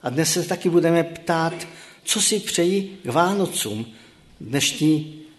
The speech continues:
nabídka je, to, co si přeji k Vánocům, je Kristus. Ale co to jenom znamená?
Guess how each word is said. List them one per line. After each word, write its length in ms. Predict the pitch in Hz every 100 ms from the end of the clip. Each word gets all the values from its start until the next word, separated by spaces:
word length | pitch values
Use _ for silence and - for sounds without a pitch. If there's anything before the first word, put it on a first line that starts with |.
| _
nabídka 680 | 120 123 165 175 - - 156
je, 400 | 156 151 147 151 - -
to, 140 | - 160
co 160 | 160
si 160 | 156 151
přeji 360 | 151 156 160 117
k 40 |
Vánocům, 800 | 113 143 185 175 180 - 175 160
je 300 | 143 143 139 - - - _ _
Kristus. 760 | - 95 - - - - - - - _ _ _ _ _ _ _ -
Ale 140 | 113
co 140 | 123
to 140 | 131 147
jenom 260 | 147 160
znamená? 600 | 123 135 135 127 101 92